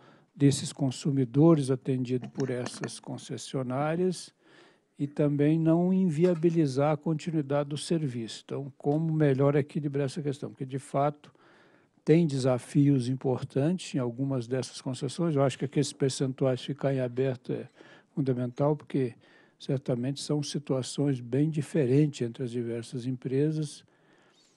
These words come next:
mas realmente, por um lado, não temos nenhuma, enfim, necessidade de potencializar o valor de venda do controle societário dessas empresas, porque o operador atual é que levou, a,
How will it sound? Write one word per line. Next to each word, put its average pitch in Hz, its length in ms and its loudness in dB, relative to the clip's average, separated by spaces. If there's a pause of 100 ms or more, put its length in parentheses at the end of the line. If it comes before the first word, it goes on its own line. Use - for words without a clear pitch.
(360)
mas 131 420 -2
realmente, 139 600 2
por 139 240 0
um 143 160 4
lado, 120 400 2
não 127 220 -2
temos 131 500 0
nenhuma, 131 640 0 (920)
enfim, 135 260 -6
necessidade 135 1000 2
de 117 140 -4
potencializar 135 1120 2
o 131 80 4
valor 123 460 2
de 127 140 -2
venda 131 460 4
do 117 80 -4
controle 123 380 -4
societário 127 460 -4
dessas 120 240 -4
empresas, 147 420 0
porque 143 240 -4
o 123 120 2
operador 127 680 0
atual 127 440 2
é - 20 -2
que 131 160 -4
levou, 127 480 2
a, 113 100 -6